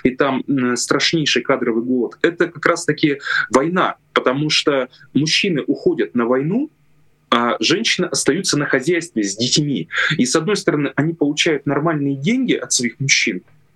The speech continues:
да, э, на которые можно жить, а с другой стороны, она уже не тянет, э, и работу, и хозяйство, потому что, э, м-, м-, мужчины рядом нет, и она вынуждена увольняться.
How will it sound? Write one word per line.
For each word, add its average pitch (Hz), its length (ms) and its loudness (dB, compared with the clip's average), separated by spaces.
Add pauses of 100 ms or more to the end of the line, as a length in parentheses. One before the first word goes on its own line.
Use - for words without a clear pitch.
да, 131 500 0
э, 131 60 2
на 127 220 0
которые 147 340 0
можно 131 340 0
жить, 120 220 0
а 113 80 2
с 113 60 -2
другой 160 240 2
стороны, 156 260 -2
она 156 240 2
уже 180 420 0
не 170 200 -4
тянет, 190 480 0
э, 120 440 2
и 170 120 2
работу, 160 440 0
и - 120 -6
хозяйство, 151 540 0
потому 147 180 -2
что, 139 180 2 (360)
э, - 60 4
м-, 117 400 2
м-, 139 360 0
мужчины 165 460 0
рядом 143 400 -2
нет, 147 180 -2 (560)
и 110 60 4
она 202 160 2
вынуждена 170 480 0
увольняться. 170 640 0